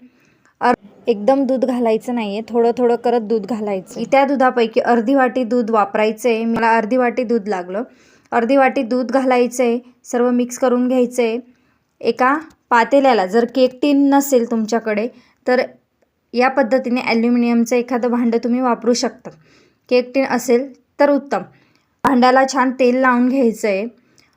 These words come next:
आणि मैद्याने सगळीकडे मैदा पसरवून घ्यायचा आहे. त्यानंतर आपण केकचं तयार केलेलं जे बॅटर आहे ते त्यामध्ये घालायचं आहे आणि बॅटरचे पातेलं आपल्याला थोडंसं आपटून घ्यायचं आहे,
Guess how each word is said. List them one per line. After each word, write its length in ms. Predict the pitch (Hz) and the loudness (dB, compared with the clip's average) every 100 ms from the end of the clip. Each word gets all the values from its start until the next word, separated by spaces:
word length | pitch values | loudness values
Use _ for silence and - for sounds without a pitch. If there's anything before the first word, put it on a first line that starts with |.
| _ _ | _ _
आणि 340 | 208 214 247 302 - - | -2 0 -2 -4 -10 -4
मैद्याने 520 | 233 233 233 233 247 294 - _ _ _ - | 0 2 4 2 0 -6 -12 _ _ _ -2
सगळीकडे 420 | 277 269 294 277 | 0 2 2 2
मैदा 320 | 277 240 233 240 | 2 2 0 0
पसरवून 480 | 262 262 247 240 | -2 -2 0 2
घ्यायचा 340 | 240 247 214 202 | 0 -2 -6 -10
आहे. 100 | 165 _ _ _ _ | -12 _ _ _ _
त्यानंतर 440 | 262 269 285 277 269 254 - | 0 2 2 0 -2 -4 -8
आपण 400 | 214 240 240 311 - - | -4 0 0 -2 -6 0
केकचं 360 | 277 277 302 262 | 2 2 -2 2
तयार 240 | 262 247 262 | 4 4 2
केलेलं 220 | 262 240 240 | 2 2 2
जे 180 | 220 | 2
बॅटर 440 | 269 240 208 247 262 | 4 4 2 2 2
आहे 360 | 226 196 208 240 - _ _ _ 269 | 2 -2 -8 -10 -16 _ _ _ 0
ते 80 | |
त्यामध्ये 420 | 269 277 262 262 269 | 4 4 4 4 2
घालायचं 500 | 262 240 226 226 240 | 2 2 2 0 -2
आहे 180 | 220 240 _ _ - | -2 -6 _ _ -10
आणि 180 | - 240 | -4 0
बॅटरचे 480 | 269 240 - 247 262 | 2 4 4 2 2
पातेलं 440 | 277 240 240 233 | 0 0 0 0
आपल्याला 360 | 247 220 214 214 220 | 0 0 0 0 0
थोडंसं 340 | 226 214 214 | -4 -4 -2
आपटून 400 | - - 247 240 | -4 -2 -2 0
घ्यायचं 360 | 262 262 - | 0 -2 -4
आहे, 80 | 190 | -6